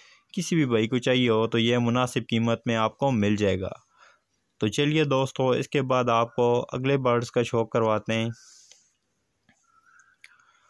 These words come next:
तो दोस्तों, ये आप देख रहे हैं, ये गोल्डन फिंच का पेयर है, ये ब्रीडर पेयर है, मेल फीमेल जो है वो बिल्कुल कन्फर्म है। तो दोस्तों, ये भी आप देख रहे हैं, बिल्कुल एक्टिव पेयर है।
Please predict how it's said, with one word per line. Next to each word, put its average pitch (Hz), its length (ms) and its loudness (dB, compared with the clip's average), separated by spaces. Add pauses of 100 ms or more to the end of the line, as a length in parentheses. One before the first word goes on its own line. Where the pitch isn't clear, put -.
(520)
तो 113 120 0
दोस्तों, 131 580 0 (100)
ये 139 200 0
आप 139 260 0
देख 143 260 0
रहे 135 120 0
हैं, 123 380 -2 (600)
ये 127 340 0
गोल्डन 120 460 0
फिंच 135 360 -4
का 127 140 0
पेयर 135 320 0
है, 127 180 0
ये 123 260 0
ब्रीडर 120 380 -2
पेयर 147 320 0
है, 131 140 0
मेल 120 380 0
फीमेल 131 440 0
जो 123 140 2
है 123 100 2
वो 123 240 -2
बिल्कुल 123 440 -2
कन्फर्म 113 460 0
है। 98 100 -4 (580)
तो 110 100 -2
दोस्तों, 135 420 -2
ये 131 200 2
भी 151 160 -2
आप 127 200 0
देख 127 260 0
रहे 127 100 2
हैं, 117 120 0
बिल्कुल 131 320 0
एक्टिव 151 380 0
पेयर 143 220 2
है। 131 140 0